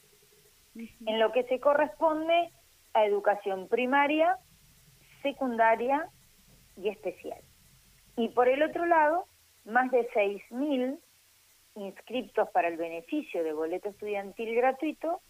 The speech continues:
Speaker 2: a lo que se corresponde a nivel terciario y universitario.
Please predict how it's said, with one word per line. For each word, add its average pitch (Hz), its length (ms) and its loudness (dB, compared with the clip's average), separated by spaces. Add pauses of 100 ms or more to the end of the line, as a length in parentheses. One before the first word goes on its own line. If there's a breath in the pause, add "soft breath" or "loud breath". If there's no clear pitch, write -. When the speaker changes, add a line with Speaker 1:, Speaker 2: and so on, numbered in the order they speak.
(440)
Speaker 2:
a 185 80 6
lo 196 140 0
que 190 80 -6
se 208 120 -6
corresponde 262 720 2
a 190 80 4
nivel 190 380 -2
terciario 285 720 2 (100)
y 226 140 -6
universitario. 170 920 -4